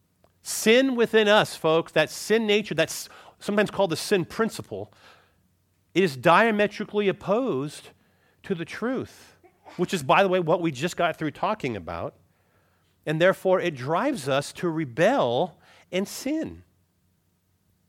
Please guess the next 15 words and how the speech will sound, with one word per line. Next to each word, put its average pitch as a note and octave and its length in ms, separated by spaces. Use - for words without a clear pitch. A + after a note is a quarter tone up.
But B2+ 100
here's F#3 220
the - 60
key, C#3 280
though. E2+ 260
Here's A#2+ 200
the - 80
key, F2+ 300
is C#3+ 160
that C3+ 240
this D3+ 180
causes C3+ 720
us - 400
to - 100
realize A#2 800